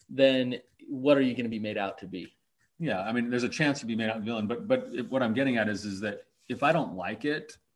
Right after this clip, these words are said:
Speaker 2: I can still be honest about it, and I could still, I could still say to my ex, whatever, say, "Hey, just so you know, these are the reasons why I don't like you going over to mom and dad's place." Um, I can't control that that's gonna happen, but it's okay for me to say that I don't like it.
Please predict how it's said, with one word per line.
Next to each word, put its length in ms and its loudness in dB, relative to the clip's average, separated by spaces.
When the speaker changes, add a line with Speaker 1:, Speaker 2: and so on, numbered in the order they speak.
Speaker 2:
I 60 -8
can 160 -4
still 200 -6
be 120 -6
honest 400 -6
about 300 -4
it, 60 -8
and 100 -8
I 80 -2
could 160 -8
still, 280 -6
I 80 0
could 160 -4
still 240 -4
say 220 -2
to 60 -2
my 160 -4
ex, 260 -8
whatever, 320 -6
say, 220 -8
"Hey, 240 0
just 160 -4
so 80 -2
you 140 0
know, 560 -2
these 200 -2
are 60 -2
the 60 -2
reasons 280 -2
why 140 0
I 60 2
don't 140 -4
like 200 -4
you 60 -8
going 180 -6
over 160 -4
to 80 -4
mom 240 -4
and 80 -6
dad's 300 -2
place." 500 -6
Um, 480 -6
I 100 4
can't 220 -4
control 320 -2
that 100 -4
that's 200 -4
gonna 160 -8
happen, 400 -4
but 160 -2
it's 160 -8
okay 240 -6
for 140 -10
me 40 -8
to 80 -8
say 160 -6
that 140 -4
I 20 -4
don't 160 -8
like 240 -6
it. 240 -16